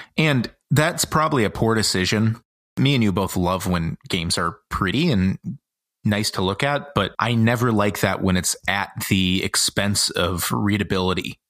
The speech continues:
And this one definitely went a little bit too far. And I think it's just because they try to make it all spooky and gray and green to be all zombie themed. And I think that was a poor decision.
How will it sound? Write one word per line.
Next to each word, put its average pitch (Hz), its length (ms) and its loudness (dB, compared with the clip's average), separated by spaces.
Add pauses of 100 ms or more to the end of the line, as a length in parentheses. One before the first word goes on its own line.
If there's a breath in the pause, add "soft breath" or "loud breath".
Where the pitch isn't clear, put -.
And 98 260 0
this 120 280 2
one 104 300 2
definitely 95 380 0
went 87 220 0
a - 20 -2
little 90 140 0
bit 85 160 -6
too 95 120 -2
far. 90 220 0
And 92 80 -2
I 90 40 -4
think 120 140 2
it's 107 100 -2
just - 120 -6
because 104 200 0
they 95 60 0
try 98 160 -4
to 98 60 -2
make 98 160 0
it 98 60 0
all 87 100 -2
spooky 104 600 0
and 90 200 2
gray 95 340 0
and 95 160 0
green 98 480 0
to - 80 -6
be 95 120 2
all 90 140 0
zombie 95 440 0
themed. 90 420 0 (400)
And 107 100 -2
I 101 60 -2
think 101 180 -2
that 101 60 2
was 85 100 -2
a 85 60 -4
poor 95 180 -2
decision. 80 460 -6